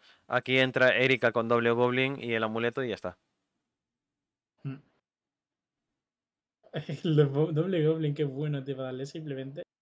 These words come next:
Speaker 2: el ataque a la Erika. Qué grande.
Speaker 1: Pues, menuda
Speaker 2: Se acabó.
Speaker 1: victoria meteórica se ha marcado Rem.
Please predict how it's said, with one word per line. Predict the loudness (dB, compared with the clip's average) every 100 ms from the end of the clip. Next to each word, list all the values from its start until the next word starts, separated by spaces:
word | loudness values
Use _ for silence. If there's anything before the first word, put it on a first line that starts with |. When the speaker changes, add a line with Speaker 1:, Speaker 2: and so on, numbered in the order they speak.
| _ _ _ _ _ _ _
Speaker 2:
el | -6 -6
ataque | -8 -8 -8
a |
la |
Erika. | -10 -10 -14 -18 _ _ _ _ _ _ _ _ _ _
Qué | -12 -10
grande. | -8 -10 -12 -18 -20 _ _ _ _ _ _ -20 _ _ _ _
Speaker 1:
Pues, | -4 0 0 0 0 -2 -4 -10 _ _
menuda | -10 -4 -2 2 4 6
Speaker 2:
Se | 6
acabó. | 6
Speaker 1:
victoria | 4 4 4 4
meteórica | 4 4 4 4
se | 4 4
ha |
marcado | 4 2 4 4 4 4 0 -4 _
Rem. | -4 -4 -4